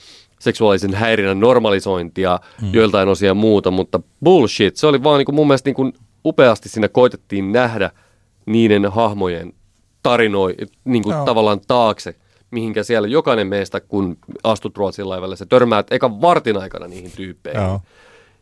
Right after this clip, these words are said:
Speaker 1: Niin musta se on niinku, musta se oli hienoa se, että, että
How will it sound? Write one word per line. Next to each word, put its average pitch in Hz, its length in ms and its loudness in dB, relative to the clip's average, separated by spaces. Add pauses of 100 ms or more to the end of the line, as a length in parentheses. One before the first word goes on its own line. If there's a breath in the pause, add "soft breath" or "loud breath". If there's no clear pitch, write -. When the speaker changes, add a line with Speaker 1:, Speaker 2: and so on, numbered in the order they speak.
(140)
Speaker 1:
Niin 87 240 -8
musta 117 200 0
se 120 80 4
on 107 100 4
niinku, 101 160 -2
musta 123 220 0
se 131 60 2
oli 107 160 0
hienoa 95 340 2
se, 92 180 -4
että, - 200 -8 (160)
että - 280 -12